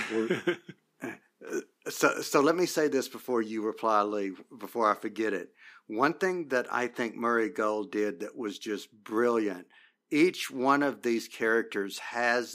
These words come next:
Speaker 3: their own theme. There's an Oswin Oswald theme.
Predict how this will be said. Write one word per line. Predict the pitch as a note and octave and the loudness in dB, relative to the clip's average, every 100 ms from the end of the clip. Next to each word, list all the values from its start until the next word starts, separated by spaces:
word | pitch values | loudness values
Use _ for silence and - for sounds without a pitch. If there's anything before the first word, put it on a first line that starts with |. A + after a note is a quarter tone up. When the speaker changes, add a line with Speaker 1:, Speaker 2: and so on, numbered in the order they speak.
| A#2 | -2
Speaker 3:
their | A#2 A2 F#2+ | 2 2 2
own | G#2 A#2 A#2+ A2+ - | 0 0 -4 -8 -8
theme. | A2+ G2+ A#2+ E3 - - - | -6 -4 -6 -8 -14 -20 -4
There's | A2+ A#2+ A2+ | 2 2 2
an | G#2+ | 0
Oswin | A2+ A#2+ G#2+ A2+ G2+ | 4 4 2 -4 -2
Oswald | G2+ A2 A#2 - C3+ B2+ B2+ - | 0 0 0 -2 2 2 0 -2
theme. | C3+ C3+ C3 B2+ | -4 -4 -6 -12